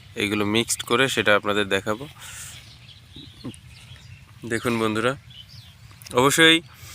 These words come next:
আপনারা, আমি আবারও বলি শেষ পর্যন্ত আর একটা কথা, যে মাটির গুণাগুণের উপর ভিত্তি করে জ-, এই সারের, আহ,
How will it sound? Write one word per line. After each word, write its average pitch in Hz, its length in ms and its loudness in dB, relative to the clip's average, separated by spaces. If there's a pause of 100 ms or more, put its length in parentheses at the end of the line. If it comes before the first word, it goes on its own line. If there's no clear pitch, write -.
(300)
আপনারা, 131 680 4 (260)
আমি 113 220 4
আবারও 117 340 4
বলি 120 460 -4
শেষ - 260 -6
পর্যন্ত 110 440 0
আর 107 120 8
একটা 104 260 -2
কথা, 104 340 -6
যে 101 300 -2 (580)
মাটির 123 600 4
গুণাগুণের 117 720 2
উপর 113 360 0
ভিত্তি 110 360 -4
করে 113 400 0
জ-, 104 300 0
এই 107 180 4
সারের, 107 520 2
আহ, 92 1200 -2